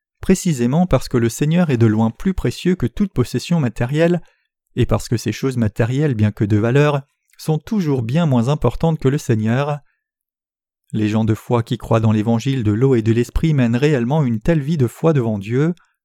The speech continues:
Cependant, c'est seulement si le dirigeant de l'église lui-même vit vraiment une telle vie d'abord que les saints feront aussi des contributions financières pour le Seigneur,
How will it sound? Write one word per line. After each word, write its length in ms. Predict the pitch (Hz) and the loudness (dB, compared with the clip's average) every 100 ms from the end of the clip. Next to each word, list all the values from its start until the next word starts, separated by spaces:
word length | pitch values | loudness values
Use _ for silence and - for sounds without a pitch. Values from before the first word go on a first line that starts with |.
| _ _ _ _ _ _ | _ _ _ _ _ _
Cependant, 640 | - - 120 104 113 127 131 _ _ _ _ | -6 -2 0 0 0 -4 -6 _ _ _ _
c'est 180 | - 117 | -6 -6
seulement 360 | - 104 117 120 | -2 -2 0 0
si 160 | - | -2
le 100 | 110 | -6
dirigeant 460 | 104 113 113 110 120 | -2 0 0 0 -2
de 60 | |
l'église 420 | 104 107 107 104 101 | -2 -4 -6 -12 -6
lui-même 400 | 123 131 131 120 | -2 0 2 0
vit 160 | 113 | -2
vraiment 340 | 107 117 135 151 | 0 0 0 0
une 140 | 123 | 0
telle 180 | 131 117 | 0 0
vie 120 | 139 | -2
d'abord 440 | 135 127 143 147 139 _ _ _ _ - | -2 0 0 -2 -6 _ _ _ _ -2
que 100 | 160 | 0
les 120 | 156 | 0
saints 240 | - 170 | 0 0
feront 300 | 180 147 139 135 | 0 0 -2 -2
aussi 320 | 170 - 165 | -2 -2 0
des 120 | 156 | 0
contributions 640 | 139 127 - 120 120 170 175 | 0 -2 -2 -4 -2 -2 -2
financières 540 | 131 123 107 151 160 | 0 -2 -2 -2 -2
pour 160 | - 127 | 0 -2
le 80 | |
Seigneur, 580 | 156 117 110 120 156 156 | -2 -2 0 0 0 -2